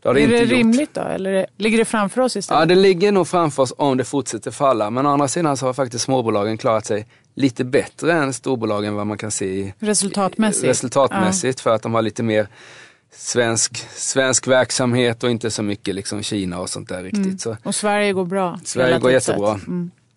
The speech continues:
Speaker 1: De har ju, Norden är ju sådär, Norden är ju lite splittrat då, med liksom ett svagt Finland och Norge och sådär. Men,
Speaker 2: Mm.
Speaker 1: men, eh, överlag så har de väl liksom gått,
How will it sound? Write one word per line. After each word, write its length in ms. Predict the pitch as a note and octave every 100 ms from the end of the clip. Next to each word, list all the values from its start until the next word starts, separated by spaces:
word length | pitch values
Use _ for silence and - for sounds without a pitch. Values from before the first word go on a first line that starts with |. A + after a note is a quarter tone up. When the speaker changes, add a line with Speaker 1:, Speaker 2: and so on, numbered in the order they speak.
| _ -
Speaker 1:
De 120 | C3
har 80 | C3+
ju, 240 | C3 B2
Norden 520 | C#3 D3+ C3+ C3+ C#3+
är 60 | C3+
ju 120 | A#2+
sådär, 320 | A#2+ A#2 A2
Norden 380 | B2+ C#3 C3 C3
är 40 | A#2+
ju 80 |
lite 240 | A2+ G#2 G#2+
splittrat 500 | - A#2+ - B2 A#2
då, 120 | G2
med 140 | F#2 G2
liksom 280 | - F#2+
ett 120 | F#2+ -
svagt 360 | F2+ F2+ -
Finland 480 | - F#2+ F2+ F#2 F#2
och 80 | F#2+
Norge 240 | F2+ F2
och 80 | F2+
sådär. 260 | - F2 D#2
Men, 140 | F2+ F2+ - _ _
Speaker 2:
Mm. 220 | G3+ G3 F#3+ _
Speaker 1:
men, 280 | G2 G#2 G#2+
eh, 200 | C2 C2 -
överlag 380 | F3 F3 C#3+ A#2+
så 100 | C#3
har 140 | C3+
de 100 | C3+
väl 80 | C3
liksom 460 | A#2+ - B2+ A#2+ -
gått, 320 | - C#3 C3+